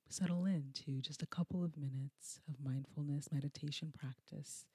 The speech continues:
And I invite you to think of these few minutes as a gift to yourself, where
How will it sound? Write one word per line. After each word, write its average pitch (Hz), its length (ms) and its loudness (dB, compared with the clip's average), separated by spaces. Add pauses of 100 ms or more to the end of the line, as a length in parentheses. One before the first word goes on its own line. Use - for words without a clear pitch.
(760)
And 147 400 4
I 147 200 2 (340)
invite 160 360 2
you 147 140 6
to 151 80 -2
think 151 340 0
of 143 180 4 (140)
these 151 220 -2
few 147 200 -2
minutes 135 500 0
as 165 180 2
a 170 40 4
gift 180 360 -2
to - 120 -4
yourself, - 420 -2 (920)
where 143 540 4